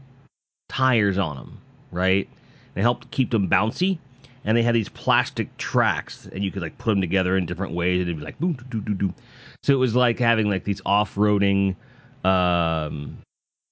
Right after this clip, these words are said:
things. It, it, it was quite odd, for sure. And I really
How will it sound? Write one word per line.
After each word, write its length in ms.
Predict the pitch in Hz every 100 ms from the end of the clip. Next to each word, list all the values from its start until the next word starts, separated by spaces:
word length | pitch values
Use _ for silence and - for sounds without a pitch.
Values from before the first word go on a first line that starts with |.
| _ _ _ _ _ _
things. 640 | - 110 95 87 90 87 -
It, 180 | 85 -
it, 260 | 101 110
it 40 | 120
was 140 | 117
quite 360 | - - 120 117
odd, 380 | 76 78 80 76
for 160 | - 92
sure. 480 | - 98 95 92 - - - - -
And 420 | 110 113 113 110 113 - - - -
I 60 |
really 720 | 127 113 131 127 117 104 92